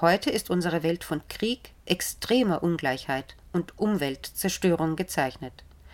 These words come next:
Wenn wir eine alternative Zukunft schaffen wollen, dürfen wir das Denken, das unsere Vergangenheit geprägt hat,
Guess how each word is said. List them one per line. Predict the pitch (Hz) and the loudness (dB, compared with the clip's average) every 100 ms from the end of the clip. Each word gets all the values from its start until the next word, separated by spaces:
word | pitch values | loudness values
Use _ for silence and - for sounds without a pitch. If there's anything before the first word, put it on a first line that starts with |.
| - - - - - | -20 -20 -20 -12 4
Wenn | 214 214 | 4 6
wir | 190 175 170 | 6 6 4
eine | 160 151 147 - | 2 0 -2 4
alternative | 156 - 139 135 - 269 170 127 | 4 4 -2 0 4 6 6 0
Zukunft | - 180 - 131 - | 0 -2 -2 -8 -6
schaffen | - 151 - 147 | -2 -2 0 -2
wollen, | 139 143 170 190 - - - - - | 0 -2 -2 -6 -14 -20 -20 -20 2
dürfen | 220 233 208 | 4 4 4
wir | 170 | 4
das | 147 - | 2 0
Denken, | 151 135 - 185 214 233 - | 0 0 -2 -4 -4 -6 -6
das | 185 | -2
unsere | 185 175 - 151 | 0 0 -2 -8
Vergangenheit | - - 156 240 196 170 - | -6 0 2 4 2 2 -2
geprägt | - - 143 - - | -10 -4 -6 -4 -8
hat, | 170 | -8